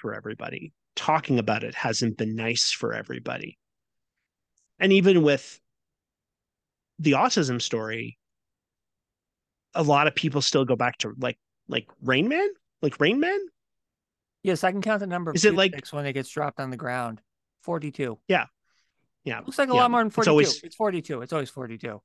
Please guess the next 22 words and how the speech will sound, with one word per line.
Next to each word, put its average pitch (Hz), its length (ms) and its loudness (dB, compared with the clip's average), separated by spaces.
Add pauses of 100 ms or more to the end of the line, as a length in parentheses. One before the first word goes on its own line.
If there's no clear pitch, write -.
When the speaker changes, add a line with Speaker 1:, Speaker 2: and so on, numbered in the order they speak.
Speaker 1:
It's 175 160 0
always 156 260 6
forty-two. 143 600 2 (140)
It's 135 160 -2
always 139 220 2
forty-two. 117 540 -4
Ah. 127 500 -6 (400)
Speaker 2:
Ah. 147 380 4
Speaker 1:
Um, 147 260 0 (680)
but, 185 260 2
but, 185 160 6
and, 190 220 2
and, 196 180 -2
and, 185 240 -2 (120)
and 180 340 -2
then 170 300 2 (180)
going 156 220 0
into 156 160 -2
A 147 40 -4
D 151 280 -4
H - 180 -4
D, - 220 -10